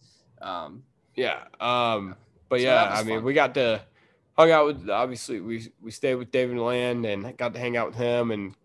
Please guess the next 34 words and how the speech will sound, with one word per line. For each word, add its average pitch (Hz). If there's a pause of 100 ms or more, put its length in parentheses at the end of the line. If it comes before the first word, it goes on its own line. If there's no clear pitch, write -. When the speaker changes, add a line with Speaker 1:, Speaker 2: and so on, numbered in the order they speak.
Speaker 2:
Kyle 117
Cuthbertson 107
and 95
Joe 113
Donahue 107
and 104
their, 110
that 110
whole, 104 (560)
them 113
guys. 101
I 95
mean, 98 (600)
them 117
the 117
boys, 107
man. 101 (320)
Love 110
Speaker 1:
Oh, -
Speaker 2:
them 107
Speaker 1:
yeah. 95
Speaker 2:
to -
death. 113 (340)
Um, 95 (140)
the, 98
the, 95 (160)
the 107
Barney 110
squad, 98 (440)
as 104
I 95
called 95
them. 95 (400)
Um, 95